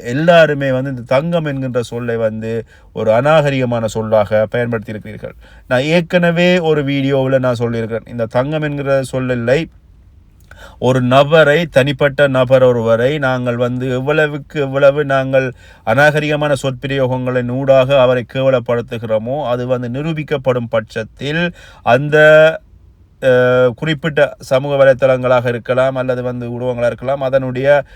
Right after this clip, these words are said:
ஐடியோ அல்லது வந்து ஐ பி ஐடியை எடுத்து வச்சுக்கொண்டு குறிப்பிட்ட நபர்கள் மீது வழக்கு தாக்கல் செய்வதற்கு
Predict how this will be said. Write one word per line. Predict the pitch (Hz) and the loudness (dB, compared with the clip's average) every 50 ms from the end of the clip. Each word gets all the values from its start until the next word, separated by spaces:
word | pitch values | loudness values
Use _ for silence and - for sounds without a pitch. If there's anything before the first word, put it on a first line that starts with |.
| - - - - - | -20 -20 -16 -4 0
ஐடியோ | 117 131 143 135 127 131 127 127 131 139 151 156 | 0 0 0 0 -2 0 0 0 2 2 2 2
அல்லது | 139 135 135 135 135 135 131 | 2 4 4 4 4 4 2
வந்து | 131 131 127 127 127 135 135 | 2 2 0 0 0 2 2
ஐ | 127 135 139 | 2 2 0
பி | 127 139 139 143 | -4 -6 -2 -2
ஐடியை | 131 127 127 123 123 120 117 | -2 -2 -2 -4 -4 -2 -2
எடுத்து | 120 120 123 113 - 131 | -2 -2 -4 -6 -6 -6
வச்சுக்கொண்டு | 120 117 113 107 120 120 - - 117 110 117 117 127 139 147 131 | -6 -4 -6 -6 -10 -12 -10 -8 -10 -8 -8 -6 -6 -6 -8 -8
குறிப்பிட்ட | - - 147 147 147 135 - 151 135 139 139 | -10 -10 -8 -8 -8 -8 -8 -10 -4 -2 -2
நபர்கள் | 127 120 117 123 117 113 120 117 113 | 0 0 -2 -2 -2 -2 -4 -4 -4
மீது | 113 110 113 110 123 139 | -6 -8 -8 -8 -8 -4
வழக்கு | 135 127 123 131 131 - 143 | 0 2 2 2 2 0 -4
தாக்கல் | 127 135 127 120 123 117 - | -2 -2 -2 -2 -2 -8 -8
செய்வதற்கு | 117 113 113 113 110 113 107 120 - 127 131 | -10 -8 -6 -6 -6 -6 -8 -10 -12 -8 -2